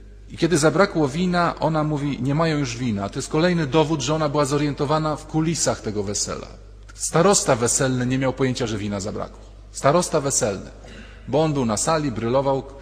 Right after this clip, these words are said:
ustawiał wszystko, on był reprezentacyjna funkcja. Natomiast na zapleczu byli ci, którzy widzieli, co się dzieje od kuchni, mówiąc w sensie w przenośni i dosłownie. I Maryja jest tą, która się orientuje, że coś się dzieje, nie mają wina.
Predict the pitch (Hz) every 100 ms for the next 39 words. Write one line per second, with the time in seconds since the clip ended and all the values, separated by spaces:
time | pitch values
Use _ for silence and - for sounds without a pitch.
0 | - - - 107 107 - 139 135 120 -
1 | 135 - 127 113 123 127 - 135 123 139
2 | 147 139 131 107 - 98 120 170 147 147
3 | 127 127 180 175 127 110 117 117 - 147
4 | 131 120 120 127 135 131 131 117 123 123
5 | 117 - - - - 123 - 190 - -
6 | 101 - 120 117 117 - 131 - 117 -
7 | 131 135 - 135 135 - 110 90 - -
8 | - - - 120 123 139 185 185 147 -
9 | - 190 - 165 156 - - 147 151 143
10 | - 139 127 156 123 135 160 - - 135
11 | 120 113 95 107 123 131 127 113 104 92